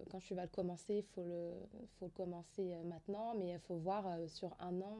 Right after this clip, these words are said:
euh, deux ans, ce que tu peux faire et déjà mettre en place, euh, des nouvelles choses pour toujours te réinventer, parce que les réseaux sociaux, ça va très vite.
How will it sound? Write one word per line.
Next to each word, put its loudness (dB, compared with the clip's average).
euh, 2
deux 0
ans, -4
ce -12
que 2
tu -10
peux -2
faire -2
et 4
déjà 4
mettre 0
en 0
place, -2
euh, 4
des 2
nouvelles 0
choses 0
pour -4
toujours 2
te 4
réinventer, 4
parce -6
que 4
les 6
réseaux 8
sociaux, 0
ça 2
va 4
très 2
vite. 2